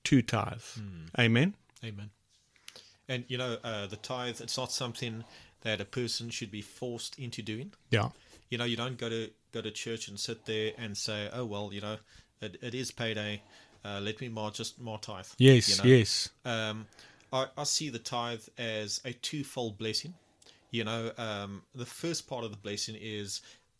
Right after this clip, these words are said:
Speaker 2: it can further the gospel.
Speaker 1: Yes.
Speaker 2: You know?
Speaker 1: Yes.
Speaker 2: The second part of the blessing is, um, it comes on you and it changes your life.
Speaker 1: That's right.
Speaker 2: And, you know, I remember when we got born again,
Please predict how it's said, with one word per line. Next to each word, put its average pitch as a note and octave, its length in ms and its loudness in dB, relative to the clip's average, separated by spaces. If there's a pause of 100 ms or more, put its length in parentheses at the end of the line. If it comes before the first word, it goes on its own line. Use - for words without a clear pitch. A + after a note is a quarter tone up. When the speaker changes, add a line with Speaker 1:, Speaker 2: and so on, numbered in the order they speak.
(160)
Speaker 2:
it A#2+ 500 -2
can B2 160 -4
further A#2+ 380 -2
the G#2+ 80 -8
gospel. G2 360 -8 (160)
Speaker 1:
Yes. G#2+ 460 6 (300)
Speaker 2:
You G#2+ 100 -4
know? A2 240 -2
Speaker 1:
Yes. A#2 460 10 (480)
Speaker 2:
The B2 80 -2
second F#3+ 480 2
part C3+ 180 0
of B2 60 -2
the G#2 80 -6
blessing G#2 480 -4
is, G#2+ 500 -2 (460)
um, A2 320 -4
it C3+ 160 -6
comes B2 240 -2
on G#2+ 80 -2
you G#2 160 -2 (640)
and A2+ 160 -2
it G#2+ 80 -6
changes A2+ 360 -4
your A2 160 -4
life. - 300 -14 (240)
Speaker 1:
That's A2+ 240 8
right. G#2+ 260 8
Speaker 2:
And, A2 420 -2
you B2 120 -2
know, A#2+ 160 2
I B2+ 60 -2
remember A2+ 540 -2
when A2 220 -6
we A#2+ 160 -4
got A2 240 -4
born A#2 160 -6
again, G2+ 380 -8